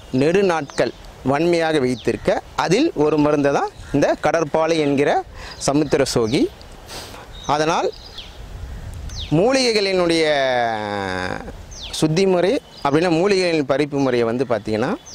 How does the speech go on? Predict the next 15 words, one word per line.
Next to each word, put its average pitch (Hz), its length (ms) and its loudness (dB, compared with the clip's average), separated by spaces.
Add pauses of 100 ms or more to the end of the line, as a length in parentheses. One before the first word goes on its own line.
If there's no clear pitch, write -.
(1080)
அஹ், 131 140 0
அருகில் 135 280 2
உள்ள 131 200 2
சித்த 131 140 0 (100)
மருத்துவர்கள் 120 520 0 (340)
அப்படி 123 200 0
இல்லைன்னா, 123 240 2 (580)
அஹ், 120 340 -2
சித்த 139 240 2 (100)
குருமார்கள் 131 580 0 (100)
அப்படி 127 180 0
இல்லைன்னா 127 240 0
ஆசான்கள் 127 460 0 (240)
அவர்களுடைய 117 540 2 (880)
ஆலோசனையை 170 600 2